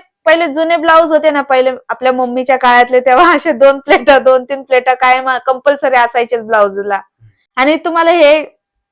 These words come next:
ट्रिक आवडली असेल, तर मला नक्की एकदा कमेंट मध्ये सांगा.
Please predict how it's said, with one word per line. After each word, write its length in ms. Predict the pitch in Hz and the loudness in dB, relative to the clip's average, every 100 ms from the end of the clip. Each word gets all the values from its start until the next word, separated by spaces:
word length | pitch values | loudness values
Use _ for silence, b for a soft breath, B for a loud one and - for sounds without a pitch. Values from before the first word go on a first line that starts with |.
| _ _ _ _ - | _ _ _ _ -4
ट्रिक 360 | 330 330 - | -2 -4 -4
आवडली 500 | 285 269 277 311 311 | 0 4 4 4 2
असेल, 320 | 330 330 311 320 | 0 0 -2 -2
तर 80 | |
मला 180 | 302 302 | 0 0
नक्की 340 | 302 302 - 330 | 0 -2 -2 -2
एकदा 240 | 302 302 | 0 0
कमेंट 340 | 302 294 285 | 0 0 -2
मध्ये 220 | 285 285 285 | -4 -4 -4
सांगा. 340 | 262 233 | -4 -4